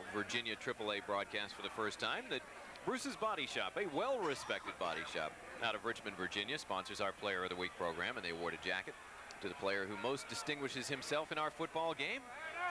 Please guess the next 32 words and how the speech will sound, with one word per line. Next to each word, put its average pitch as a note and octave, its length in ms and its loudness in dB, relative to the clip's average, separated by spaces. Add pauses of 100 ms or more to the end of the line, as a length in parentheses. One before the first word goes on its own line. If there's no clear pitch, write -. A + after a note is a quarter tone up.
(260)
And, F2 260 0
uh, E2+ 180 4
a E2+ 40 -2
little G#2+ 140 0
bit G#2+ 120 2
later G#2 220 2
on G#2 100 4
in G#2 60 2
the G2 80 0
game, G#2+ 240 2 (460)
Willie G2 160 4
Lanier F#2+ 520 2
and E2 120 -2
I F2 300 2
will E2 200 -2 (160)
put G2 100 2
our F#2 60 4
heads F#2 220 0
together E2+ 260 0
and F2+ 120 0
try G2+ 140 4
to F#2 60 0 (140)
determine F#2 320 0
who A#2 160 2
that F#2+ 180 2
was. A2+ 240 2
And G2 100 -4
it's F#2+ 120 0
always D3+ 240 2
fun C3+ 220 2
to D3 100 -4
do. A2 200 2